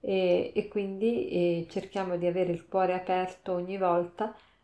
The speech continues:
a interessarci di, de-, soprattutto delle persone con le quali viviamo,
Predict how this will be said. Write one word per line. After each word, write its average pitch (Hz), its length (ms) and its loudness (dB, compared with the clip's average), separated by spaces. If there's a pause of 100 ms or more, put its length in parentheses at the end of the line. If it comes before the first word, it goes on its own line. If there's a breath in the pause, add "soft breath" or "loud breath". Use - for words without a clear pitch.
a 190 120 0
interessarci 185 1200 0
di, 170 680 -2
de-, 175 240 -2
soprattutto 175 560 -4
delle 175 200 2
persone 175 500 -4
con 175 140 0
le 175 120 2
quali 175 260 0
viviamo, 180 680 -4